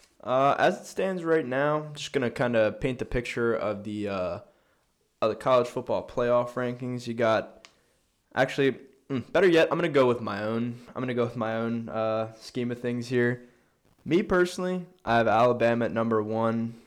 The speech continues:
Notre Dame two, Clemson at three, and that, uh,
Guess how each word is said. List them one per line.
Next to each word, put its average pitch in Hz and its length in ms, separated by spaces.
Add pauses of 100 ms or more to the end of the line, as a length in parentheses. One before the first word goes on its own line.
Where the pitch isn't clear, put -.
(220)
Notre 117 260
Dame 113 340
two, 127 440 (640)
Clemson 139 640
at 104 240
three, 135 600
and 113 240
that, 113 260
uh, 110 320